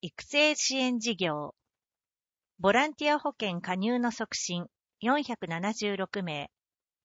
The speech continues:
ボランティア奉仕員養成講習会の開催。手話奉仕員養成講座入門課程、二十四回。参加延べ人数八十一名。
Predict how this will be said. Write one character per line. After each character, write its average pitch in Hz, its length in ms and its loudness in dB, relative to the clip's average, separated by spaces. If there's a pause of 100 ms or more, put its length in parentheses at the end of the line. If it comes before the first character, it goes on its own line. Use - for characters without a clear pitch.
(380)
ボ 185 120 6
ラ 254 140 4
ン 320 80 -6
テ 285 140 -2
ィ 294 60 6
ア 285 60 6
奉 285 200 2
仕 - 180 -4
員 185 220 0
養 226 180 2
成 269 260 0
講 262 200 0
習 254 260 0
会 185 220 -4
の 165 100 -8
開 175 200 -6
催。 160 340 -6 (840)
手 - 200 0
話 285 160 8
奉 294 220 4
仕 - 180 -2
員 190 200 0
養 208 180 2
成 240 220 0
講 208 280 -4
座 160 220 -2 (160)
入 233 240 2
門 262 240 -2
課 214 140 -2
程、 147 340 -4 (460)
二 269 160 2
十 202 280 -2
四 185 260 0
回。 175 320 -6 (600)
参 240 260 2
加 247 120 2
延 240 140 0
べ 233 120 0
人 220 260 0
数 160 320 -4 (140)
八 220 280 -2
十 254 260 0
一 233 260 -4
名。 156 320 -4